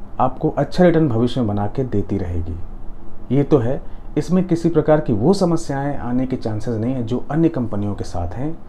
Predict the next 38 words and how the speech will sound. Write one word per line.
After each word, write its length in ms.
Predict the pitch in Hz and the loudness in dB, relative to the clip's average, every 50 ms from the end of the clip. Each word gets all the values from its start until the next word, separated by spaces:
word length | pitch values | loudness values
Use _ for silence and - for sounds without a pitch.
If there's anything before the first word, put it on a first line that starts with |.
| - - 120 | -6 -2 0
But 100 | 117 110 | 0 2
future 300 | - - 131 120 156 147 | 4 4 6 6 6 6
का, 160 | - 139 123 | 6 4 2
of 60 | - | 2
course, 280 | - - 131 139 143 - | 2 2 2 2 2 2
chemical 360 | - 131 113 110 - 127 123 | 2 2 2 2 4 4 4
industry 380 | 113 110 107 104 - - 151 151 | 4 4 2 0 2 2 2 4
पूरी 260 | 143 143 139 143 139 | 4 4 2 2 2
मल्टीबैगर 560 | 131 127 123 - 127 117 117 117 110 120 117 | 2 2 2 2 2 4 4 4 4 2 2
है, 180 | 107 123 160 - - - - - - - - - - - - - - | 0 -2 -4 -6 -6 -6 -6 -6 -4 -4 -4 -4 -4 -8 -10 -4 -2
तो 80 | 127 | 2
जिनके 260 | 127 147 156 - 196 175 | 4 4 6 8 6 6
पास 260 | - 147 131 117 117 | 6 6 4 4 2
अच्छे 220 | 110 - - 113 | 0 0 -2 -4
products 460 | - - 110 110 113 139 139 - - | -2 2 4 4 4 4 2 2 0
होंगे, 240 | 139 135 131 143 135 | -2 0 0 -2 -2
जिनके 260 | 127 127 131 127 143 | 0 0 0 2 2
पास 380 | 131 - 127 117 - - - - | 2 2 2 2 2 -2 -6 -6
अच्छी 240 | - 110 - - 117 | -6 -6 -4 -2 -2
demand 380 | 98 98 95 107 120 - 135 127 | 0 2 4 6 6 6 6 6
होगी, 300 | 131 131 127 135 143 143 - - - - - - - - - - 151 | 4 2 2 0 -2 -4 -8 -10 -10 -12 -10 -10 -10 -10 -6 -4 -2
उनको 220 | 143 139 147 160 | 0 2 4 4
तो 80 | 156 135 | 4 4
मल्टीबैगर 540 | 113 107 101 98 127 104 110 110 117 127 | 4 4 4 4 2 2 4 2 2 2
बनना 320 | 120 95 95 92 90 90 87 | 0 0 -2 -2 -2 -2 0
ही 140 | 95 139 135 | 0 2 2
बनना 260 | 117 101 92 92 85 | 2 2 0 0 -2
है। 120 | 85 90 - - - - - - - - - - - - 139 | -2 -4 -4 -6 -6 -8 -8 -8 -8 -8 -6 -6 -2 2 4
मुझे 180 | 151 147 196 | 8 10 10
ऐसा 160 | 190 190 190 | 10 8 6
प्रतीत 340 | 175 - 156 147 156 151 151 | 6 6 6 6 6 6 6
होता 220 | 131 123 - 131 131 | 2 2 2 0 -2
है 120 | 131 131 - | 0 0 -2
कि 20 | 123 | -2
clean 600 | - - - - 160 165 180 190 190 165 - - | -2 -4 -4 2 4 6 6 6 4 2 2 0
science 300 | 117 107 113 110 - 117 | 0 0 0 0 0 -2
and 180 | 110 104 104 | -2 -2 -2
technology, 580 | 104 - 110 101 92 87 92 90 120 139 156 | -2 -2 -2 -2 -2 -2 -2 0 2 2 2